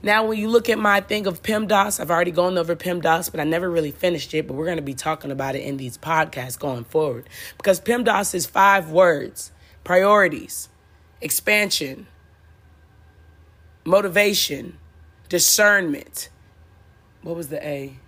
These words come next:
Alignment and sacrifice. Yeah. Yep. So if you've already got down to the S, I'm pretty sure you fucked up somewhere in the beginning of the equation. <laughs>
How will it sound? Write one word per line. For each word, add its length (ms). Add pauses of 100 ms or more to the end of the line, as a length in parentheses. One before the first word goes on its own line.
(960)
Alignment 680
and 120
sacrifice. 920 (2250)
Yeah. 360 (1000)
Yep. 460 (960)
So 220
if 120
you've 180
already 340
got 280
down 240
to 160
the 180
S, 320
I'm 140
pretty 240
sure 180
you 160
fucked 320
up 140
somewhere 320
in 100
the 60
beginning 380
of 100
the 140
equation. 680 (400)
<laughs> 120